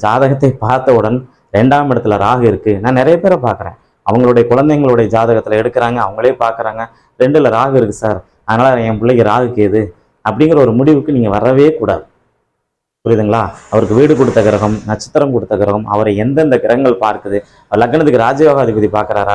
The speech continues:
லக்னத்துக்கு அஷ்டமாதிபதி பார்க்குறாரா, இப்படி பலகட்ட ஆய்வுகள் எடுத்து முடிவு பண்றதுக்கு ஒரு ஜோதிடருக்கே எப்படியும் ஒரு பதினஞ்சு வருஷம் அனுபவம் தேவை. அப்படிங்கிற பட்சத்துல நீங்க பஞ்சாங்கத்தை வீட்டுல வாங்கி வச்சுட்டு ரெண்டாம் இடத்துல ராகு இருக்கு, என் பிள்ளைக்கு ராகு கேது இருக்கு அப்படின்னு ஒரு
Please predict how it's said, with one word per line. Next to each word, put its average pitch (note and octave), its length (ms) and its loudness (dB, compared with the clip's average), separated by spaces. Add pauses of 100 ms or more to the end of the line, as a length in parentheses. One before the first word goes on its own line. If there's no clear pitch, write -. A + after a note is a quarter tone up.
(120)
லக்னத்துக்கு B2+ 400 -4
அஷ்டமாதிபதி A#2 680 -4
பார்க்குறாரா, F#2+ 340 -8 (380)
இப்படி G2+ 140 2 (100)
பலகட்ட C#3 360 0 (120)
ஆய்வுகள் C#3 360 2 (120)
எடுத்து F#2+ 240 -8 (120)
முடிவு B2 320 2
பண்றதுக்கு G2 460 -8 (380)
ஒரு A#2+ 340 2
ஜோதிடருக்கே C3+ 640 2 (340)
எப்படியும் C#3 380 2
ஒரு A#2+ 160 0
பதினஞ்சு A#2+ 400 0
வருஷம் A2+ 320 -6
அனுபவம் A2 480 -4
தேவை. F#2+ 220 -2 (400)
அப்படிங்கிற A2 360 2
பட்சத்துல G2 380 -4 (520)
நீங்க A#2+ 220 2
பஞ்சாங்கத்தை B2 560 0
வீட்டுல A#2+ 320 0
வாங்கி A2+ 260 -2
வச்சுட்டு G#2+ 340 -4
ரெண்டாம் B2+ 300 0
இடத்துல A2 300 -2
ராகு G#2+ 220 -2
இருக்கு, - 200 -12
என் G#2 120 -6
பிள்ளைக்கு G#2+ 260 -4
ராகு G#2+ 240 0
கேது G2 160 -4
இருக்கு G2+ 220 -10 (380)
அப்படின்னு A2+ 360 2
ஒரு G#2 80 0